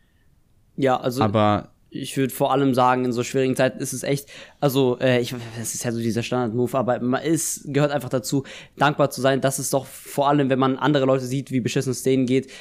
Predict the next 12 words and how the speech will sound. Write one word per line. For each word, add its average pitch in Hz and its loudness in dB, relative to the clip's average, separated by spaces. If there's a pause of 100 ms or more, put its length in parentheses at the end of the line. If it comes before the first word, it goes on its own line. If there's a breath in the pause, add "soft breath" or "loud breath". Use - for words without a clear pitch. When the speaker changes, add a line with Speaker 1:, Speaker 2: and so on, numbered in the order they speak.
Speaker 1:
weil 127 -2
sie 113 -2
irgendwie 131 2
Insolvenz 127 0
anmelden 120 0 (160)
müssen 123 -2
oder 117 -2
anderweitig 123 0 (400)
finanziell 135 0
oder 127 2
auch 127 -2
psychisch 143 -4